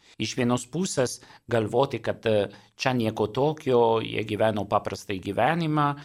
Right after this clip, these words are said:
ir, e, kodėl turime gerbti. Iš kitos pusės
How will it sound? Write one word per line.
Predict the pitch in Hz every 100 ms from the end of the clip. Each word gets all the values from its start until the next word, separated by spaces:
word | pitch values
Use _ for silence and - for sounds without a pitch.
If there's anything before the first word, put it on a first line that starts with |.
| - - -
ir, | 110 110 110
e, | 104 101 98 -
kodėl | 110 113 113
turime | 127 123 120 117
gerbti. | 131 151 - - - - - _
Iš | - -
kitos | 95 117 -
pusės | 160 165 - 156 156